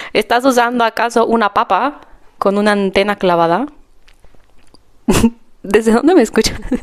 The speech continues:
<laughs> Ay, Dios, si me estás escuchando, envía un mensajito. Dime de dónde, desde dónde me estás escuchando.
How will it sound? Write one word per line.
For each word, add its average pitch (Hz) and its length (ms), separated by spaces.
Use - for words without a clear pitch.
<laughs> - 800
Ay, 208 320
Dios, 180 320
si 196 60
me 202 80
estás 285 180
escuchando, 233 800
envía 277 300
un 403 60
mensajito. 320 600
Dime 262 200
de 277 80
dónde, 269 300
desde 214 260
dónde 247 200
me 254 80
estás 226 180
escuchando. 233 540